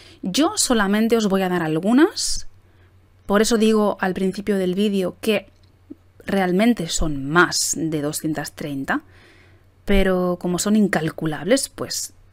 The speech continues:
vamos a ver solo algunas. La acusación,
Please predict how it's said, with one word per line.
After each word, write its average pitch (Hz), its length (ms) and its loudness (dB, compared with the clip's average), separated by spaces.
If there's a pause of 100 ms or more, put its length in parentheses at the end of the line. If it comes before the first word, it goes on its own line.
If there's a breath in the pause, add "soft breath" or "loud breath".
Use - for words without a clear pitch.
(320 soft breath)
vamos 208 260 2
a 185 80 0
ver 175 220 -2
solo 175 400 2
algunas. 147 640 -6 (1700 soft breath)
La 214 240 4
acusación, 196 760 -4